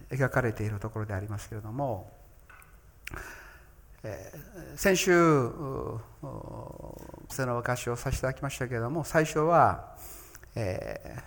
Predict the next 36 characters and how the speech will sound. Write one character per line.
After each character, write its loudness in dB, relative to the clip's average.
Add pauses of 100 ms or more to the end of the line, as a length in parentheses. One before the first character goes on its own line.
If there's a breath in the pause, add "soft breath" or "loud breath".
(160)
ー、 -10
ギ 8
ラ 12
ギ 10
ラ 6
し -4
て -2
っ -4
て -12
い -8
う、 -10 (840 soft breath)
え -12
ー、 -6
ミ 4
ャ 8
ン 4
マ 4
ー 4
の 0
宣 0
教 0
の -2
地 -4
に、 0
宣 -2
教 -4
に -2
向 0
か 0
わ 0
れ 0
た -6
っ -8
て -18
い -16
う、 -20